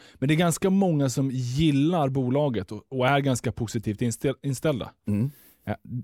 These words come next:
Speaker 1: det är ofta lite intressant när det blir sådär, att det finns, eh, en tydlig konformitet.
Speaker 2: Mm.
Speaker 1: Det har inte alltid, alltid varit liksom helt optimalt.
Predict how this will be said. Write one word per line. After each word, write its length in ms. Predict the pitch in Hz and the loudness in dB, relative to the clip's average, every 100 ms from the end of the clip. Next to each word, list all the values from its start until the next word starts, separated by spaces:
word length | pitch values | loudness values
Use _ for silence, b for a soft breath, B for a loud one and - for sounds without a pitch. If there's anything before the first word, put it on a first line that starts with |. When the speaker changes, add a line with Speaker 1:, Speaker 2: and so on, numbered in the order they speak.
| - | -8
Speaker 1:
det 180 | 139 160 | 0 2
är 80 | 170 | 4
ofta 300 | 160 - 180 | 2 0 2
lite 220 | 160 151 | 2 0
intressant 400 | 135 120 117 107 | -2 -2 -2 -2
när 80 | 117 | -2
det 80 | |
blir 140 | 117 131 | 0 -2
sådär, 280 | - 90 71 | -2 -6 -6
att 140 | 95 | -6
det 100 | 110 | -6
finns, 440 | - 110 101 - 107 | -4 -4 -4 -6 -4
eh, 320 | 101 104 104 98 - | -2 -2 -4 -8 -14
en 80 | - | -12
tydlig 300 | - 117 120 | -4 -2 -2
konformitet. 720 | - 110 113 110 131 - - - - | -4 -4 -4 -4 -4 -6 -10 -10 -4
Speaker 2:
Mm. 260 | 220 - - b b b b _ _ - | -2 -4 -12 b b b b _ _ -6
Speaker 1:
Det 120 | 143 | 0
har 60 | 156 | 2
inte 140 | 139 | 2
alltid, 340 | 147 139 160 143 | 0 2 2 2
alltid 340 | 135 120 147 | 0 0 2
varit 300 | 131 104 101 | 2 0 -2
liksom 280 | 104 - 101 | -6 -6 -4
helt 220 | 101 - | -4 -6
optimalt. 440 | 101 - 104 82 | -8 -4 -4 -6